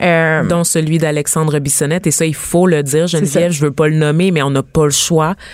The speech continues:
Speaker 2: Il faut savoir
Speaker 1: Ouais.
Speaker 2: qu'il y a un peu de nous dans cette histoire-là, malheureusement.
Speaker 1: Oui, euh, Alexandre Bissonnette, qui, euh, en fait, le, la personne qui a perpétué les attentats de la mosquée de Québec. Donc, encore une fois, on voit, euh,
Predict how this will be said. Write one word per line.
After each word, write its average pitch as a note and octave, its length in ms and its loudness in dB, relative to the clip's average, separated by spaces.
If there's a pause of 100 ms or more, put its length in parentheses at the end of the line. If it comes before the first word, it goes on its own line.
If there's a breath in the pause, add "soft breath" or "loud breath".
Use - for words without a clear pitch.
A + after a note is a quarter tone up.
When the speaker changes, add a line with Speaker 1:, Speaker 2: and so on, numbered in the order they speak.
(160 loud breath)
Speaker 2:
Il C#3 100 -12
faut D#3+ 140 -4
savoir F#3+ 280 0
Speaker 1:
Ouais. F#3 60 -4
Speaker 2:
qu'il F3+ 120 -2
y - 40 -2
a - 60 -6
un D#3+ 100 0
peu E3+ 180 0
de D#3 140 2
nous E3+ 180 2
dans D3+ 140 0
cette - 200 -4
histoire-là, C#3+ 400 0
malheureusement. C3 560 -4 (100)
Speaker 1:
Oui, G3 180 2 (100)
euh, E3+ 120 2
Alexandre G3 540 0
Bissonnette, F#3 540 0
qui, F#3+ 180 2
euh, E3 260 2
en E3 140 0
fait, F3 220 0
le, D#3+ 340 2
la E3 100 2
personne F3 320 0
qui F3+ 120 0
a D#3+ 80 2 (160)
perpétué F3 380 -2
les E3+ 160 0
attentats F3 360 0
de E3+ 80 -2
la F3 120 0
mosquée F3 480 0
de F3+ 160 0
Québec. F#3+ 440 0
Donc, A3+ 360 0 (180)
encore A#3+ 380 0
une G#3+ 120 2
fois, G#3 480 -2
on F3 180 2
voit, F#3+ 520 0 (560 loud breath)
euh, E3+ 160 4